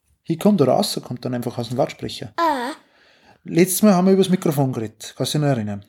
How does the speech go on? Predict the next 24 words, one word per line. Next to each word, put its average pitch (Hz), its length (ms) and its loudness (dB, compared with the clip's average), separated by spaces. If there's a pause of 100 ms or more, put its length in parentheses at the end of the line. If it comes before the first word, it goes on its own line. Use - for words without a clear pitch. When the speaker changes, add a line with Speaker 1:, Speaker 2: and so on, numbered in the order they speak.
Speaker 2:
Mhm. 285 320 -4 (200)
Speaker 1:
Okay. 135 380 -4
Speaker 2:
Das 294 140 0
Speaker 1:
Das 302 100 0
Speaker 2:
ist - 60 2
ja 233 60 6 (160)
Speaker 1:
ist 302 60 6
Speaker 2:
ein 294 40 4
Mikrofon. 269 600 0
Speaker 1:
Genau, 135 240 8
das 135 140 2
ist 147 140 2
auch 123 80 8
ein 117 80 0
Mikrofon. 117 480 -4
Das, - 260 -2
äh, 120 300 0
das - 320 -8
Zoom 180 260 2 (480)
H 131 120 0
zwei 143 200 4
eins 127 100 2
eins, 196 260 2 (440)
ja, 147 200 -4